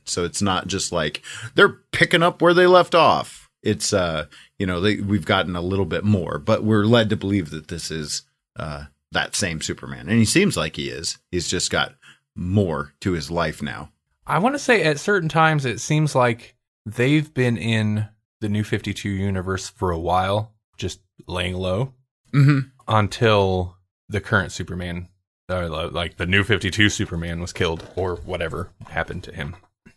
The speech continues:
Speaker 1: Right.
Speaker 2: And, yeah, their son John is, he, what do you figure? Eight? Is that too old? Eight? Is that too young?
Speaker 1: He, he's pretty, he's pretty young, but I, no, eight sounds about right because eight would make him, like, a first or second grader.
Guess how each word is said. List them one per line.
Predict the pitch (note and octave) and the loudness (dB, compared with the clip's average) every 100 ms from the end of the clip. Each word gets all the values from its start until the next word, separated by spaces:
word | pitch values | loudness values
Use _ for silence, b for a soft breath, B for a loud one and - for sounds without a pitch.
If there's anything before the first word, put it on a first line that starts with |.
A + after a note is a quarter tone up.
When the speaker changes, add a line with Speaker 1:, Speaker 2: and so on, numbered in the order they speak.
| _ _ _ - | _ _ _ -2
Speaker 1:
Right. | G2 D#2+ - - _ - B B B B _ | 0 0 -6 -18 _ -20 B B B B _
Speaker 2:
And, | A2 G#2 G2 - _ _ | 0 2 0 -4 _ _
yeah, | C3+ | 0
their | D3 | 2
son | C#3+ A3+ G3+ | 2 2 2
John | B2 C3 C3+ | 4 2 2
is, | A2+ F#2+ _ - B B _ - | 2 -2 _ -20 B B _ -12
he, | G#2+ - _ _ - | -12 -12 _ _ -10
what | F#3 | -4
do | F#3+ | 0
you | G#2+ | 0
figure? | F#2+ - F#2 F2 E2 F2+ G2+ _ _ _ | -2 -4 -4 -2 -6 -6 -10 _ _ _
Eight? | A2 A#2 - | -2 -2 -2
Is | G#2 F#2+ | -6 -2
that | A2 | -4
too | - A#2+ | -2 -2
old? | G#2 D#3+ F#3+ - - | 0 0 -2 -8 -4
Eight? | A2+ G3+ - _ _ _ | -2 -2 -10 _ _ _
Is | |
that | F#2 | -8
too | - | -6
young? | F2+ F2+ C3 F3+ | -4 -2 -2 -4
Speaker 1:
He, | F3+ C3 G2+ | -6 -6 -2
he's | A2+ F#2 | 0 0
pretty, | - A#2+ G#2+ G2 | 0 0 0 0
he's | G#2 | -6
pretty | - B2+ | -4 -4
young, | G2 A#2 F#2 E2 | -2 -2 -2 -6
but | F2+ | -4
I, | F#2+ - _ B - | -6 -8 _ B -2
no, | D3+ F3 F#3+ B2+ | 2 4 2 0
eight | D#3 F#3 - | 0 0 -2
sounds | C#3+ B2 G2+ | 2 2 2
about | F2 D2 | -2 -4
right | E2+ F#2 G#2+ | -4 -2 -2
because | G#2 G#2+ F#2 | -2 -4 -2
eight | A2+ A2+ | -2 -2
would | G2+ F#2+ | -2 -2
make | G2+ F#2+ | -2 -2
him, | - F#2 | -2 -2
like, | F2+ F2+ F2+ | -2 -4 -2
a | F2+ E2+ F2+ | -2 -2 -4
first | - - G#2+ F#2 - | -6 0 2 2 -2
or | F#2 | -4
second | - F#2 - F#2 | -2 -2 -2 -2
grader. | F#2+ F#2+ G2 G2+ | 2 2 0 -4